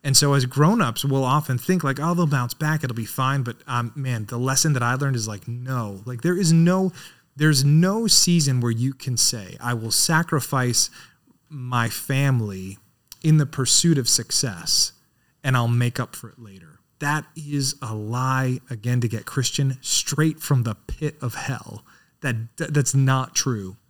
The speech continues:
And I know tons of people that have done that, and the trick is that that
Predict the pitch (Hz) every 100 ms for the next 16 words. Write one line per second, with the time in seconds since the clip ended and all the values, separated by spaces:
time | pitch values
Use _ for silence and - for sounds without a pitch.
0 | _ _ _ _ 135 127 139 147 147 135
1 | 123 - - 202 175 156 165 151 131 117
2 | 104 131 139 135 135 120 113 - 190 -
3 | 139 120 123 - - _ _ 110 123 135